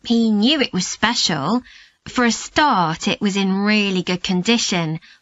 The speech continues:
as if it had been just extracted from the animal's jawbone.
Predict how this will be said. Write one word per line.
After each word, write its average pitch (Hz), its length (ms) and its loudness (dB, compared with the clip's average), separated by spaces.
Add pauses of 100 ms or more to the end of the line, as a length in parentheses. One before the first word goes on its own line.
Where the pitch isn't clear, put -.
(300)
as 214 140 0
if 233 140 0
it 214 80 0
had 208 160 -2
been 202 180 0
just 214 380 -2
extracted - 880 -4
from 196 160 -2
the 196 100 -2
animal's 190 460 -2
jawbone. 170 800 -2